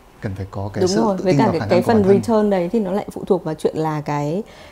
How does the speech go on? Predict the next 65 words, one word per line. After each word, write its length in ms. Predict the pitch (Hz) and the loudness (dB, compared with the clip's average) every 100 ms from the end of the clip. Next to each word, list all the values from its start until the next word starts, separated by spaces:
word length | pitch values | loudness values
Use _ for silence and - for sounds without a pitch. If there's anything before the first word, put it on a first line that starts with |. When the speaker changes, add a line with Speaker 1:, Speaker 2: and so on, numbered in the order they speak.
| - | -8
Speaker 2:
cái 100 | 160 | -2
cuộc 180 | 208 208 | 0 0
sống 180 | 160 175 | -2 0
giàu 120 | 202 | 0
có 200 | 160 151 | 0 -2
mà 100 | 196 | 0
mình 180 | 190 165 | -2 -2
đang 140 | 175 | -2
mong 180 | 180 180 | -2 -2
muốn 120 | 156 | -2
thực 120 | 202 | -4
sự 120 | - - | -6 -8
nó 60 | 156 | -8
là 140 | 175 | -6
cái 100 | 151 | -4
gì, 140 | 160 170 | -2 -2
Speaker 1:
Đúng 100 | 143 | -4
rồi. 80 | 135 | -8
Speaker 2:
đúng 160 | 165 170 | -6 -6
không? 180 | 175 175 | -4 -6
Mình 140 | 160 | -6
sẽ 80 | 151 185 | -6 -2
return 360 | 185 196 190 | -2 0 -2
được 60 | 156 | -2
cái 140 | 156 | -2
gì 320 | 170 185 151 143 | -2 -2 -2 -4
trong 220 | 180 175 | -6 -4
các 100 | 208 | -4
cái 100 | 220 | -2
khía 120 | 196 | -2
cạnh 160 | 160 - - | -4 -4 -6
khác 100 | 233 | -6
nhau 260 | 202 190 | -4 -2
liên 140 | 185 185 | -2 -4
quan 120 | 180 | -6
đến 80 | 165 | -6
cái 80 | 170 | -8
cuộc 100 | 185 | -10
sống 120 | 165 160 | -8 -6
giàu 80 | 180 | -4
có 220 | 147 147 | -6 -6
đấy. 120 | 147 - - | -8 -10 -6
Speaker 1:
Tức 80 | 147 | -2
là 220 | 123 107 110 | 0 0 -4
return, 340 | 104 131 120 | 0 0 0
nhận 120 | 131 120 | -2 -4
được 100 | 101 | -4
return 320 | 117 113 123 | -4 0 0
đấy 140 | 110 101 | 0 -4
thì 160 | 113 98 90 - - | -6 -8 -8 -16 -6
giúp 160 | 156 | -4
mình 100 | 123 104 | -2 -4
đến 100 | 104 | -6
được 80 | 135 | -4
gần 100 | 110 | -2
hơn 160 | 110 107 - - | -4 -6 -10 -20
Speaker 2:
Ừ. 60 | - - - | -20 -20 -10
Speaker 1:
với 140 | 104 | -8
cái, 140 | 101 98 - - | -6 -10 -12 -14
với 140 | 104 95 | -8 -6
cái 140 | 98 92 | -6 -6
cuộc 200 | 123 - | -8 -8
sống 120 | 101 | -8
của 60 | 117 | -8
mình. 140 | 98 | -8